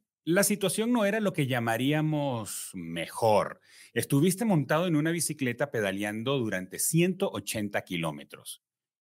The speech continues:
Y antes de eso, nadaste casi cuatro kilómetros en aguas abiertas, luchando con las olas y decenas de otros atletas.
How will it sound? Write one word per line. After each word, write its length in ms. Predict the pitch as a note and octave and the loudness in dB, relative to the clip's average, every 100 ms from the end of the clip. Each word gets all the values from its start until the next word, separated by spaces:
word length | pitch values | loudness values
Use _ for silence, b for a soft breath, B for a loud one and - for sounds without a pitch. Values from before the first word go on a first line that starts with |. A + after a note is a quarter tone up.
| _ - | _ -2
Y 120 | G2+ | 2
antes 320 | G2+ F#2 F2 | 2 2 -2
de 180 | F#2+ A#2 | 0 0
eso, 280 | - A#3 - _ _ _ _ _ _ _ _ _ | -2 -6 -12 _ _ _ _ _ _ _ _ _
nadaste 640 | B2 A#2+ A#2+ A#2+ - - | 4 6 6 2 0 -2
casi 420 | - D#3 D#3+ G3+ - | 2 2 2 0 2
cuatro 440 | D#3 C#3+ C#3+ F3+ | 6 6 6 2
kilómetros 680 | E3+ D3 C3 C3+ - D#3+ A#2 | 4 4 4 2 -2 -4 -4
en 100 | G#2 | -2
aguas 320 | G#2 B2 B2+ | -2 -2 -4
abiertas, 540 | C#3 G#2+ F2+ - A2 F#2 | -2 -2 -4 -6 -10 -8
luchando 560 | F2 A2 G#2 A2+ B2 | -6 -2 -2 -2 -4
con 160 | A2+ G2 | -2 -2
las 180 | F2 C#3+ | 0 0
olas 380 | E3+ F#3+ - - | 0 0 -4 -6
y 100 | G2+ | -4
decenas 680 | F#2 - G#2+ A2 A#2 - E2 | -2 -2 -2 -4 -6 -8 -4
de 120 | F2 | 0
otros 280 | - F2+ E2+ | 0 -2 -6
atletas. 600 | - D#2 - - - | -6 -8 -10 -18 -20